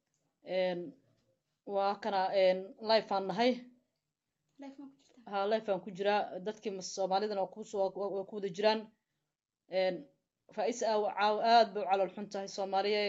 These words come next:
Speaker 1: Gacmo wada jir wax ku gooyaan. Faa'iiso waa gabadheeni. Ee, Daahir Xasan waa ku salaamay. Faa'iiso waa gabadheeni, waa gabadha yarta ah, waa gabadhaas mustaqbalka leh.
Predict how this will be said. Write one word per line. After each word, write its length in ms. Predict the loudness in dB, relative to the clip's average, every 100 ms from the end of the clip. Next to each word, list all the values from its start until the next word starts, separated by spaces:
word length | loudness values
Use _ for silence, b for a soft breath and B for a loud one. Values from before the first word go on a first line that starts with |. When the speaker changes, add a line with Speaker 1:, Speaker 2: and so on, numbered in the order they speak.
| -2
Speaker 1:
Gacmo 260 | -4 -4 -2
wada 120 | -2
jir 140 | -2 -2
wax 180 | -2
ku 60 | -6
gooyaan. 380 | 0 2 2 -2 -4
Faa'iiso 280 | -6 -2 0
waa 120 | 0
gabadheeni. 520 | 0 2 4 4 4 0 b b b _ _ _ -2
Ee, 280 | 0 2 4
Daahir 240 | 4 2
Xasan 280 | -4 -6 -4
waa 80 | -4
ku 60 |
salaamay. 300 | 0 0 0
Faa'iiso 340 | -2 -2 0 2
waa 100 | 2
gabadheeni, 480 | 0 0 0 0
waa 180 | 0 0
gabadha 360 | 2 2 4 4
yarta 300 | 2 0 -2
ah, 80 | 0
waa 120 | 0
gabadhaas 320 | 0 0 0 -4
mustaqbalka 540 | -10 -6 -4 0 4
leh. 120 | 4